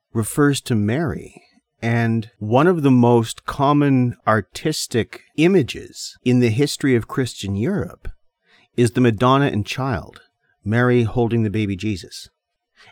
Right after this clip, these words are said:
And what Scott gives us here is an image of a Madonna and Child.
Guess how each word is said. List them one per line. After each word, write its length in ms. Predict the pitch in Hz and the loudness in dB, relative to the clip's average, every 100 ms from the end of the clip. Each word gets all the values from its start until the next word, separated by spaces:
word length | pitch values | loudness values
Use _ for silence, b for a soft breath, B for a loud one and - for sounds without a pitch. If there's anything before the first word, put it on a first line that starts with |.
| b | b
And 200 | 131 127 | 2 4
what 240 | 127 - | 2 -2
Scott 500 | - - 170 180 117 | -10 -4 -2 -2 -4
gives 320 | 107 143 117 | -2 -2 -2
us 140 | 113 104 | -6 -8
here 640 | - 180 196 92 - - _ | -10 -6 -4 -4 -8 -18 _
is 680 | 123 120 113 113 104 - - _ | 0 2 2 -2 -4 -12 -18 _
an 140 | - 143 | -4 -2
image 380 | 127 113 120 113 - | 0 0 0 -2 -2
of 420 | 107 104 95 - _ _ _ _ 123 | 0 0 -2 -14 _ _ _ _ 0
a 60 | |
Madonna 520 | 123 131 110 80 82 - | 2 2 -2 -6 -6 -6
and 140 | 120 | -6
Child. 560 | - - 156 95 62 | -6 -8 -6 -6 -10